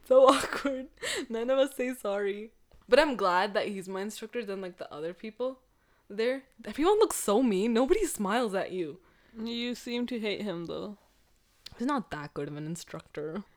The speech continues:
Speaker 1: It's just been me talking.
Speaker 2: Yeah, 'cause you have a lot of stories to tell. What do you want me to say in between?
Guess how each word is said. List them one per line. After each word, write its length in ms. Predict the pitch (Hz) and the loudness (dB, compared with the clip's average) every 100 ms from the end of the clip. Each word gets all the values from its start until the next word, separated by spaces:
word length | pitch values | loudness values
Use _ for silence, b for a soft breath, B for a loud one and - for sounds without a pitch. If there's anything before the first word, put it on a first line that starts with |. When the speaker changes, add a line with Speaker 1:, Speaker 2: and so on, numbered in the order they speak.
| - | -18
Speaker 1:
It's 120 | 208 | -12
just 160 | 233 - | -10 -4
been 160 | 233 | -2
me 120 | 208 | -2
talking. 500 | 196 190 175 180 165 190 _ _ _ - | -4 -6 -8 -8 -10 -12 _ _ _ -8
Speaker 2:
Yeah, 220 | 226 226 | 0 0
'cause 360 | 220 233 208 190 - _ | 0 -4 -4 -6 -10 _
you 140 | - 202 | -8 -4
have 120 | 208 | 0
a 40 | |
lot 160 | 190 196 | 6 6
of 80 | 202 | 4
stories 320 | - 190 180 | 0 0 -2
to 60 | 180 | -6
tell. 220 | 185 156 | -4 0
What 160 | 165 - | 4 8
do 60 | |
you 40 | 302 | 8
want 120 | 254 | 8
me 40 | 190 | 2
to 60 | |
say 280 | 214 269 190 | 2 2 2
in 120 | 180 | 0
between? 540 | 165 160 156 143 156 | -2 -6 -8 -8 -10